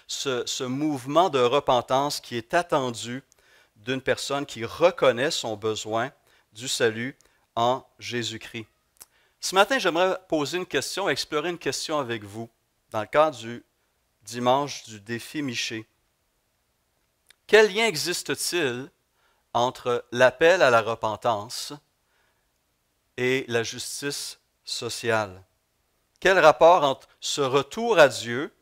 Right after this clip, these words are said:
et le souci des pauvres ? Ces questions ont été soulevées par un collaborateur de cel, qui est un service,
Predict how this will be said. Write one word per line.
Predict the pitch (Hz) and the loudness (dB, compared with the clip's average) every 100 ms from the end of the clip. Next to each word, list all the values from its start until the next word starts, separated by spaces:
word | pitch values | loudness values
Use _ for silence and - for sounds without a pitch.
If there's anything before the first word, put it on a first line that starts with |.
| _ _ _ _ _ _ _ | _ _ _ _ _ _ _
et | - 139 | -4 -2
le | 131 | -2
souci | - - 139 - 202 | -6 -8 -8 -8 -8
des | 135 | -8
pauvres ? | 120 127 120 101 90 90 _ _ _ _ _ _ _ _ _ _ _ _ _ _ _ _ _ _ _ _ - _ _ _ - | -2 -2 -2 -6 -16 -20 _ _ _ _ _ _ _ _ _ _ _ _ _ _ _ _ _ _ _ _ -20 _ _ _ -10
Ces | 156 | 0
questions | 185 - | 0 2
ont | 208 | 0
été | 180 | 0
soulevées | - 160 143 208 | -2 -2 0 4
par | 151 135 | 6 4
un | 131 | 2
collaborateur | 165 151 135 123 - 156 170 160 | 4 6 6 4 6 4 4 2
de | 107 113 110 | -2 -2 0
cel, | - - 147 127 147 | -2 4 6 6 4
qui | - | -6
est | 113 - | -12 -8
un | 110 | -8
service, | 107 - 139 120 143 151 - | -6 -2 -2 -2 -4 -4 -6